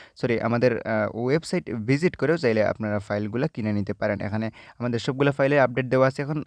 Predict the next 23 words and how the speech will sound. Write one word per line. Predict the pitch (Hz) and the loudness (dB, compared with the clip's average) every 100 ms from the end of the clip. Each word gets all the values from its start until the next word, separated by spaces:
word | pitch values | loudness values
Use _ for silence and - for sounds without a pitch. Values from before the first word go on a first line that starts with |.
| - | -6
আমা-, | 113 107 | -4 -4
মানে | 117 117 | -4 -4
নতুন | 120 123 170 175 - | -4 -4 -4 -6 -8
যে | 123 131 | -2 0
ফাইল | 131 135 | 2 0
আসবে, | 143 139 | 0 -4
সেটার | 170 151 151 - | -6 -2 -2 2
আপডেট | 117 113 123 | 0 0 -2
এখানে | 110 117 | -2 -2
দেওয়া | 107 107 | 0 0
হবে। | 110 131 175 - _ | 0 0 -2 -8 _
পুরোনো | - 160 170 175 - | 0 2 2 0 0
ওইগুলো | 131 143 143 | 2 4 4
আস্তে | 110 - 135 | 2 -2 -10
আস্তে | 131 156 | -6 -4
এখানে | 139 127 120 | -2 -2 -2
আপডেট | 95 107 - | -4 -6 -6
আসবে, | 120 - 113 | -6 0 0
এখন | 120 127 | 2 0
পর্যন্ত | 127 131 | 0 0
আপডেট | 135 98 101 - | 2 2 -2 -4
আসেনি। | 110 - 113 92 - - - - | -6 -4 -4 -6 -12 -20 -18 -2
তো | 120 | 0